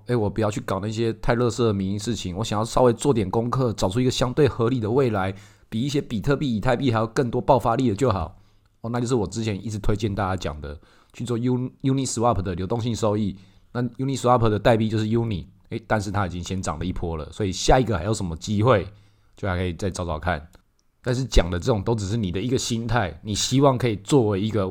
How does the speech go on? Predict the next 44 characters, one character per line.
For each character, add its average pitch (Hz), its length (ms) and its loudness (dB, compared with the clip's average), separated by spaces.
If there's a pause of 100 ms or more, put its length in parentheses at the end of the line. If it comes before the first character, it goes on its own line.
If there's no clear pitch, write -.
我 123 100 0
有 135 100 4
投 104 300 2
入 123 240 8
了， 87 240 -2 (120)
我 98 60 -2
要 110 40 -2
得 110 140 -2
到 113 120 0
一 123 40 0
个 113 80 0
合 117 180 -2
理 147 160 0
回 95 180 -2
报 104 240 2
的， 82 240 -8 (380)
这 110 80 -8
个 117 140 0
都 120 120 -2
不 113 120 -2
是， 101 280 -2 (240)
币 127 120 -2
圈 110 180 -2
中 113 160 -4
不 104 80 -6
是 104 100 -2
如 101 160 -2
此， 85 320 -6
甚 127 200 -2
至 113 100 2
要 123 80 6
讲 92 220 0
说 104 120 0
整 104 180 -2
个 104 120 2
世 139 160 0
界 120 180 2
也 92 200 -2
不 139 180 0
完 98 180 2
全 98 160 -4
是 98 80 -4
如 87 160 -6
此。 80 260 -10